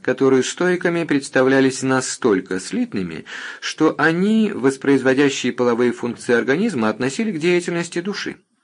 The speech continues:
Согласно мнению Панетти, тело имеет чисто биологические функции, душа же состоит лишь из пяти чувств и главенствующей части гегемоникона.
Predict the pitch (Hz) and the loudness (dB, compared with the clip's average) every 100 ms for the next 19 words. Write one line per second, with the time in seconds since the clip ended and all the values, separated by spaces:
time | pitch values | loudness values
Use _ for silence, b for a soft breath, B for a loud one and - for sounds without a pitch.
0 | _ B B B - 131 117 123 123 120 | _ B B B -2 0 4 2 2 -2
1 | 120 120 113 113 123 147 143 110 - 127 | 0 0 0 0 -2 -2 0 -2 0 2
2 | 123 120 120 113 - 120 - 117 117 117 | 2 0 -2 -2 -4 -4 -2 0 2 2
3 | 117 175 196 196 123 107 90 78 - - | 2 -2 -4 -2 -2 -2 -4 -10 -14 -12
4 | - - B B - 123 123 135 156 165 | -12 -12 B B -2 0 2 2 2 0
5 | 156 131 - 117 127 135 113 131 - 123 | -2 -6 -6 0 0 0 0 -2 0 -4
6 | 123 - 110 98 90 - 190 - 139 147 | -4 -4 -4 -4 -4 -4 -4 -4 -4 0
7 | 113 104 107 98 - 92 - - - 165 | 2 2 0 -2 -6 -8 -6 -8 0 0
8 | 160 - 165 160 B B - 92 123 104 | 0 -4 -6 -6 B B -12 -2 0 0
9 | 113 110 113 117 120 - 147 76 | 0 0 0 -2 -6 0 0 0